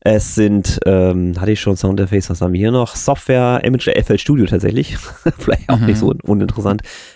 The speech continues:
Speaker 1: Ableton ist dabei, Focusrite. Ja, also eine ganze Menge tolle Preise, auch übrigens ein Shure S M sieben B dabei.
Speaker 2: Mhm.
Speaker 1: Und Beyerdynamic hat auch Kopfhörer und sowas alles. Also da lohnt sich schon mal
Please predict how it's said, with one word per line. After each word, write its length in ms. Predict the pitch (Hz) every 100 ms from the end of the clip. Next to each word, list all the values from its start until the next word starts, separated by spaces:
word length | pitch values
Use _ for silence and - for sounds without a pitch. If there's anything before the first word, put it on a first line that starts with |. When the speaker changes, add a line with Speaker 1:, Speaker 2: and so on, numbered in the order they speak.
| -
Speaker 1:
Ableton 360 | 120 123 107
ist 120 | 107
dabei, 360 | 107 101 101 98
Focusrite. 760 | - 110 104 - 95 95 90 - _ - - - - - _ _
Ja, 180 | - - - -
also 200 | 147 151
eine 80 | 156
ganze 220 | 165 165
Menge 280 | 147 139 135
tolle 220 | 147 143
Preise, 380 | - 131 151 -
auch 140 | 131
übrigens 320 | 135 123 131
ein 160 | - 113
Shure 300 | 110 - 131
S 160 | - -
M 340 | 104 107 101
sieben 420 | - 104 98 - -
B 280 | 90 95 110
dabei. 320 | 143 165 277 - _ _ _ _ _ _ -
Speaker 2:
Mhm. 340 | 104 104 120 135 - - _ _ -
Speaker 1:
Und 180 | 135 -
Beyerdynamic 540 | 104 104 98 98 98
hat 120 | 104
auch 120 | - -
Kopfhörer 420 | 92 - 87 -
und 140 | -
sowas 220 | - 101
alles. 180 | - 92
Also 420 | - 113 139 143 - - _ - _ -
da 200 | 123 156
lohnt 220 | 143 151
sich 120 | 202
schon 140 | - 127
mal 460 | 127 123 123 120